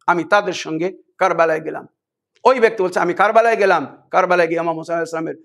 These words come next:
জিয়ারত করলাম।" সেখানে বহু বছর ধরে সে জিয়ারত করতে থাকলো, কারবালা ছেড়ে কোথাও যায়নি। আর ওখানে বসে ইমাম হোসেন আলাইহিস সালামের প্রশংসায়,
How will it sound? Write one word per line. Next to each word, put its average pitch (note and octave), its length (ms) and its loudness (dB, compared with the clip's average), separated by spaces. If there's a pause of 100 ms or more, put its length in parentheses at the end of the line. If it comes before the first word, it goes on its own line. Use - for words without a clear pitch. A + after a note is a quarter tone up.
(280)
জিয়ারত C#4+ 460 2
করলাম।" B3 640 2 (680)
সেখানে F#3 560 -2 (360)
বহু G#3+ 280 2
বছর A#3 500 2 (240)
ধরে A3+ 220 2
সে G3+ 200 -8 (320)
জিয়ারত G#3+ 420 2
করতে G3 320 -4
থাকলো, F3+ 460 -4 (760)
কারবালা B3 340 2
ছেড়ে B3 220 2
কোথাও C4+ 420 2
যায়নি। C#4 640 0 (260)
আর F3+ 200 2
ওখানে G3+ 380 2
বসে G3+ 320 -2
ইমাম F#3+ 240 2
হোসেন F#3+ 240 -4
আলাইহিস E3+ 240 0
সালামের G3 340 2 (360)
প্রশংসায়, A#3+ 720 2